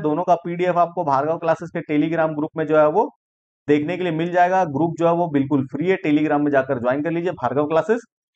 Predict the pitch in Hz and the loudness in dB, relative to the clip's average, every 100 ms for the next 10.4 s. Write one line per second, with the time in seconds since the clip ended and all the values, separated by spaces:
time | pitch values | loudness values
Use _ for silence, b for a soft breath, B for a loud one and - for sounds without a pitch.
0 | _ - 147 170 185 175 175 175 170 151 | _ -2 0 2 2 0 0 -6 -4 -4
1 | 160 160 156 165 170 240 - _ _ _ | -4 -2 2 2 2 0 -2 _ _ _
2 | - 143 147 208 131 143 214 190 143 135 | -4 0 0 2 0 2 0 2 0 0
3 | - 110 107 107 131 147 165 202 202 190 | -2 -4 -2 -4 -2 0 2 2 2 0
4 | 185 190 185 175 180 202 175 143 143 180 | 0 -2 -4 -4 -2 -2 2 4 4 0
5 | 185 180 165 170 170 139 156 175 170 160 | -4 -6 0 0 2 2 2 0 -2 0
6 | 180 180 147 - 180 120 147 196 208 220 | -2 2 0 0 -10 -2 2 2 4 2
7 | 170 170 190 165 117 160 180 220 208 185 | 4 2 2 0 0 0 0 0 2 2
8 | 170 175 190 170 175 170 175 160 147 156 | 0 2 2 2 0 -2 -4 -2 0 -2
9 | 147 143 143 190 240 - _ _ _ _ | 2 4 4 4 0 -4 _ _ _ _
10 | 151 160 196 214 | -2 4 4 4